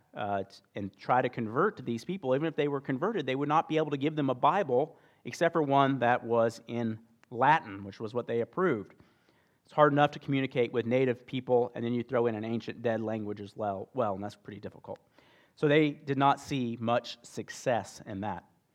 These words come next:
The first English colony, so we have, these are kind of the three Western European dominant powers, Spain, France,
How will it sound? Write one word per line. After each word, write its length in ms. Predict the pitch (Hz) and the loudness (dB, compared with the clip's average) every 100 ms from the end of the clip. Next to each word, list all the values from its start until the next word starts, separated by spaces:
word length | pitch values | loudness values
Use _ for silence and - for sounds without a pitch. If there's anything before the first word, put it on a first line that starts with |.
| _ _ | _ _
The 60 | - | -6
first 320 | - 202 202 | 6 6 6
English 380 | 190 196 208 190 | 4 6 6 6
colony, 480 | - 160 165 165 220 | 8 8 8 4 0
so 120 | - | 2
we 80 | 156 | 6
have, 160 | 165 151 - - | 6 4 -8 -6
these 140 | - 196 | 0 2
are 60 | |
kind 180 | 190 196 | 6 6
of 60 | 165 | 6
the 160 | 147 | 4
three 360 | - 156 175 180 | 2 0 2 0
Western 560 | 151 131 156 - 165 147 | 0 2 2 2 0 2
European 540 | 156 156 - 151 139 | 2 0 0 0 2
dominant 400 | 135 135 147 143 | 4 4 2 -2
powers, 420 | - 131 139 143 | -2 -2 0 -2
Spain, 580 | - - - 147 147 147 | -6 -4 2 2 2 -2
France, 680 | 143 151 143 139 - - | -2 2 4 2 -2 -10